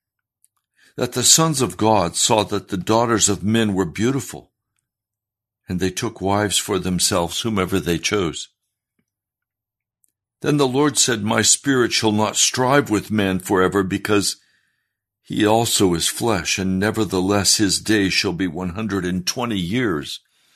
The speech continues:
Now, up until that time, they were living for eight hundred years, nine hundred years.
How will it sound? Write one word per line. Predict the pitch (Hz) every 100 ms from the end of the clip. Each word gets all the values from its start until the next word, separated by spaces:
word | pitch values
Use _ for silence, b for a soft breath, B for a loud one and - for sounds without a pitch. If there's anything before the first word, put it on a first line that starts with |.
| _
Now, | - 104
up | 104 113 110
until | 92 104
that | 90 113 -
time, | - 92 80 90
they | 95
were | 95 92
living | 98 113 98 92 92
for | - 85 85 87 _ _ _ _ _ -
eight | 95 95
hundred | 90 107 104 85 76
years, | 76 65 65 - - - - -
nine | 92 107 90
hundred | 82 71 71 65
years. | 76 65 - - -